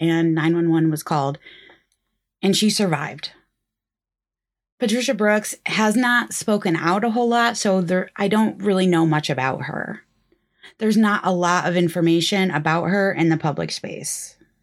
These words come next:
What I just told you is pretty much all I know.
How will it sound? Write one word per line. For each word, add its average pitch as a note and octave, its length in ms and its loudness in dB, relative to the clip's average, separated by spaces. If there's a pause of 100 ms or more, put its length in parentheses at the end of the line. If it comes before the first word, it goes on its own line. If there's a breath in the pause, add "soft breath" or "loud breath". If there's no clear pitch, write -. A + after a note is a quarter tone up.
(960)
What F3 160 0
I F3+ 80 2
just F3 240 -2
told F3+ 180 0
you F#3 240 2
is D3 360 -2
pretty D#3+ 320 -2
much D#3 200 0
all C#3 160 -2
I C3+ 80 -4
know. D3 300 -8